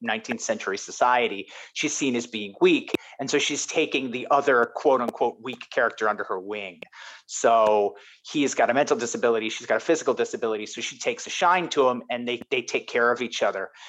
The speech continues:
And I thought that was very sweet. As Cody suggested, this may have worked better if they were brother and sister. I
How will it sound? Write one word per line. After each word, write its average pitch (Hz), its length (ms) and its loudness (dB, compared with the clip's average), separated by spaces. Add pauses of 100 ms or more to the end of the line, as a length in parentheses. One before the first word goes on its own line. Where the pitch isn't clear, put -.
(240)
And 120 400 2
I 135 80 0
thought 143 180 2
that 131 80 0
was - 100 -4
very 107 200 0
sweet. 175 500 2 (400)
As - 200 0
Cody 170 280 4
suggested, 127 500 -2
this 127 140 -12
may 131 100 -2
have 123 140 -2
worked 117 240 0
better 127 180 4
if 120 140 -2
they 123 80 2
were 120 140 0
brother 113 300 0
and 110 120 -10
sister. 120 500 -2 (340)
I 170 380 6